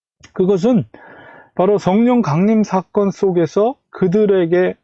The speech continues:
말씀을 통해서 예수 그리스도께서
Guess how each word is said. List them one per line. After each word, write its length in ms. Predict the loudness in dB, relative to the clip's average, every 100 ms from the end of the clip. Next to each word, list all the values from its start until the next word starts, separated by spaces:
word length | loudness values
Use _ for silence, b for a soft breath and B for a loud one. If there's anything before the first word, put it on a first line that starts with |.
| -4
말씀을 720 | -2 -2 -4 -4 0 0 -2
통해서 640 | -4 -4 -4 -2 -2 -2 b b b b b _ -2
예수 480 | 0 0 -2 -2
그리스도께서 1120 | 0 -2 -2 0 -4 -2 -2 -2 -2 -2 -2